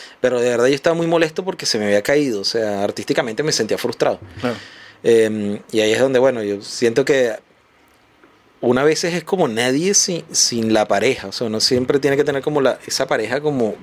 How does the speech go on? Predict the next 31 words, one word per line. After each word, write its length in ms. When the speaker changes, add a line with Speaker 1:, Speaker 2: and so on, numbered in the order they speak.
Speaker 1:
como 260
que 80
Speaker 2:
Claro. 360
Speaker 1:
ha-, 100
haga 160
como 120
ese 220
clic 360
ideal. 400
En 100
mi 120
caso, 640
en 60
mi 80
caso 300
lo, 340
lo 140
tengo, 420
afortunadamente. 840
Y 140
bueno, 400
y 320
mi 140
señora 340
se, 320
se, 640
se 240
abocó 520
a 80
buscar 760
el, 460